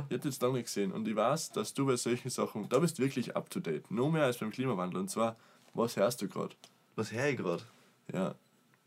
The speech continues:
Speaker 1: Was hörst du?
Speaker 2: Was
Speaker 1: Was,
Speaker 2: ich richtig
Speaker 1: was
Speaker 2: geil
Speaker 1: erfüllt dich
Speaker 2: find,
Speaker 1: grad?
Speaker 2: ist das neue Lied von Casper.
Speaker 1: Okay, aber ich hab, ich bin grad gar nicht drin, was Neues. Also bitte
Speaker 2: Oh, das
Speaker 1: erläutere
Speaker 2: neue Lied
Speaker 1: mich.
Speaker 2: von Casper, das musst du anhören.
Speaker 1: Okay.
Speaker 2: Das ist so gut. Das, äh, wie heißt's? Ähm,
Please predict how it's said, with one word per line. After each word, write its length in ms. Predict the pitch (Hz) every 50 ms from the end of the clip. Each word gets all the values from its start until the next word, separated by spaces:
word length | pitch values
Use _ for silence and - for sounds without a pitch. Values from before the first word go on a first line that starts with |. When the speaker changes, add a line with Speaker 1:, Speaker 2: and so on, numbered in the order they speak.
| _ -
Speaker 1:
Was 280 | - 104 143 139 - -
hörst 320 | 131 123 147 170 - -
du? 200 | 160 160 160 165 165 - _ - - - - - - - - - - -
Speaker 2:
Was 180 | - - 127 131
Speaker 1:
Was, 0 |
Speaker 2:
ich 80 | 120 117 147 165
richtig 160 | 123 131 120 -
Speaker 1:
was 100 | 110 120
Speaker 2:
geil 20 |
Speaker 1:
erfüllt 240 | 120 120 143 151 147
dich 160 | 143 - 170
Speaker 2:
find, 80 | 170 165
Speaker 1:
grad? 100 | 165 180 180
Speaker 2:
ist 200 | 143 139 - -
das 500 | 139 139 135 135 131 - - - - -
neue 180 | 120 117 110 113
Lied 400 | 113 127 123 131 127 131 139 135
von 160 | - - 107
Casper. 500 | 110 - 110 113 117 - - 156 170 165 - - - - _ _ _ _ _ _
Speaker 1:
Okay, 300 | - - - 95 82 - - -
aber 120 | - 85
ich 140 | 98 127 135
hab, 160 | 170 165 - - - _
ich 80 | - -
bin 220 | - 156 156 147
grad 240 | 135 - 127 - -
gar 160 | - 123 143
nicht 160 | 147 143 139
drin, 140 | - 147 143 135
was 160 | 127 127 -
Neues. 380 | 123 117 117 104 95 92 - -
Also 260 | 104 104 - 117 110 - - _ _
bitte 220 | - 151 151 - 143
Speaker 2:
Oh, 20 |
das 60 | 110 95
Speaker 1:
erläutere 380 | 120 123 120 127 123 - 104
Speaker 2:
neue 40 | 98
Lied 80 | 95 95
Speaker 1:
mich. 100 | 90 92
Speaker 2:
von 100 | 101 98
Casper, 300 | - - - - - -
das 120 | 76 -
musst 260 | 120 - 95 - -
du 60 | - -
anhören. 340 | 87 - - - - - - - -
Speaker 1:
Okay. 360 | - - - - 135 151 175 165 - - _ _ _
Speaker 2:
Das 140 | - 95 95
ist 160 | 101 92 -
so 120 | - 107 98
gut. 320 | - 98 98 98 95 - - _ _ _ _ _ _ _ _ - - - - _ _ -
Das, 160 | - 101 101
äh, 260 | 110 - 110 110 101 104
wie 120 | 113 127
heißt's? 320 | 143 143 139 139 - - -
Ähm, 580 | - 107 107 107 107 107 107 107 107 110 110